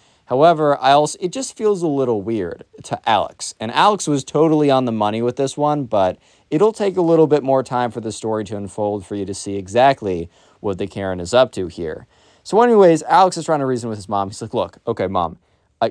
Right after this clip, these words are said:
c-, can we at least keep it for a little bit?" 'Cause, like, Alex's mom was explaining how tonight she's gonna drive it over and, like, get rid of it and sell it right now. And that's when Alex is a little bit confused. Alex is like, "Uh,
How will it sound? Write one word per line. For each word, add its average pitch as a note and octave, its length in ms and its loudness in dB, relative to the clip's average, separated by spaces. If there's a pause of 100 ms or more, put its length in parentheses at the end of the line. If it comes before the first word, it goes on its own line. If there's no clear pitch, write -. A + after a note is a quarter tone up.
(120)
c-, - 140 -20
can F#3+ 140 2
we A3+ 100 0
at B3+ 80 0
least A#3+ 320 0
keep A#3+ 300 0
it D3 200 4
for E3+ 140 4
a D#3+ 80 8
little D3 260 4
bit?" G#2+ 360 0
'Cause, C3 180 -6
like, C3+ 140 2
Alex's D3+ 360 2
mom C#3 220 0
was B2 120 -6
explaining A#2+ 480 -4
how A2 360 -2 (180)
tonight C3+ 460 0
she's A2+ 220 -8
gonna A#2+ 160 -4
drive A2+ 340 2
it A2 80 -4
over G#2+ 420 0
and, G2 140 -4
like, F2+ 200 -4
get C3+ 160 0
rid A#2+ 140 -2
of A2 80 -4
it A2 140 -4
and A2 100 -10
sell A2+ 300 2
it A2+ 100 -8
right B2 240 0
now. G2+ 440 -2 (440)
And C#3+ 80 -2
that's B3+ 200 2
when G#3 120 2
Alex D3+ 340 4
is C3+ 100 -2
a C3+ 40 2
little C3 240 2
bit G#2+ 160 -2
confused. F#2+ 640 -6 (400)
Alex D3 280 2
is C#3 100 -4
like, C3 180 4 (100)
"Uh, C#3+ 400 6